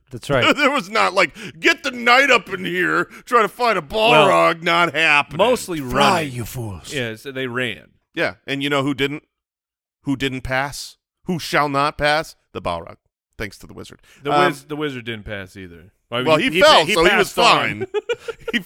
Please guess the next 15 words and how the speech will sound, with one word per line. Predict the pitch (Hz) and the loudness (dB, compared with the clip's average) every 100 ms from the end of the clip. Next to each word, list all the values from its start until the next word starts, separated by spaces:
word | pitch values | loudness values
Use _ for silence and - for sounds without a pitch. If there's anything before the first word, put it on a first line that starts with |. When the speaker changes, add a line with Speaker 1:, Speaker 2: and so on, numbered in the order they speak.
| - - | -8 -6
Speaker 2:
he | 233 | -4
fell | - 202 202 | 2 4 4
a | 185 | 4
long | 180 175 160 | 4 4 2
way, | 196 - | 0 0
so | 147 | -2
he | 151 | -2
was | 143 | -2
absolutely | 151 - - 156 147 | -4 -6 -10 -8 -8
fine. | - 151 104 85 - - | -4 -4 -4 -10 -18 -10
Just | - 160 | -4 0
changed | 160 143 120 | 2 0 0
Speaker 3:
Ah. | 104 | -2
Speaker 2:
colors. | 147 107 98 - - _ _ _ - | -2 -2 -10 -16 -20 _ _ _ -6
Um, | 156 165 165 | 0 2 0